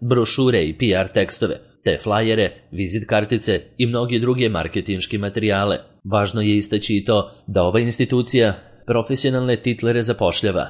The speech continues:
ali i brojne stručnjake koji imaju i znanje i iskustvo u vršenju usluge sinhronizacije. Sve to znači da će klijenti koji zahtevaju direktan prevod serija sa mađarskog jezika na pakistanski,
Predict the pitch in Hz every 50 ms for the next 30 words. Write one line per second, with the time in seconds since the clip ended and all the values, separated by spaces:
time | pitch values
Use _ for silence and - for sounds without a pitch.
0 | - - - - - 123 123 117 120 113 104 - 120 123 107 95 117 123 123 123
1 | 104 85 - - - 95 98 - - 127 117 113 - 113 90 - - - _ _
2 | - - 120 107 101 - - 120 127 127 123 120 110 - - - 127 120 107 101
3 | 90 87 92 104 107 - - 117 120 - - 120 - - - 120 120 113 - -
4 | 113 107 - - 117 120 120 120 120 - - 123 120 117 107 92 - - - -
5 | - 131 123 - 117 120 113 117 120 110 - - 113 107 - 120 117 123 123 113
6 | 113 90 82 80 - - 104 - - - _ _ - - - 110 101 - 117 107
7 | 104 117 107 107 104 - 110 90 - - _ - 113 110 104 - - 107 - -
8 | 123 127 131 127 120 - 127 110 139 131 120 110 123 113 - - 123 113 123 127
9 | 123 120 117 110 92 87 87 - - 113 104 101 - 120 110 104 110 107 - -
10 | 104 92 95 107 101 80 - - - _ _ - - - 101 90 90 90 90 98
11 | 110 107 107 - - 117 107 117 110 107 104 110 - - 123 123 120 - 117 98
12 | - - 107 - - 120 110 107 101 - - 90 -